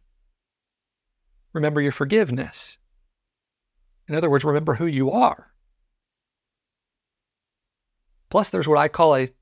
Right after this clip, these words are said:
psychology of forgiveness. Which comes from the way God designed us. It's this. When you know there is grace for mistakes, then you do better.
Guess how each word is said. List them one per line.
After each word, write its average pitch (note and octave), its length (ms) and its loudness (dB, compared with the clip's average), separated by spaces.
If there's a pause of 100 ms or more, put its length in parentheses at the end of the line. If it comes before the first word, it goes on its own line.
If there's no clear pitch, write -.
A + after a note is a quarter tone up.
psychology C#3 640 -4
of A#2+ 100 -6
forgiveness. - 720 -10 (1500)
Which - 80 -8
comes C#3+ 220 -2
from C#3+ 100 -2
the C3+ 80 2
way C3 160 4
God B2 220 0
designed B2+ 420 -2
us. - 320 -10 (1500)
It's - 140 -12
this. - 400 -4 (960)
When D#3 180 2
you D3 80 2
know C#3+ 220 2
there E3 160 0
is B2 100 -4
grace C#3+ 380 -2
for C#3 200 -4
mistakes, - 800 -6 (1400)
then B2+ 140 -4
you A#2+ 80 0
do E3+ 160 -2
better. - 320 -8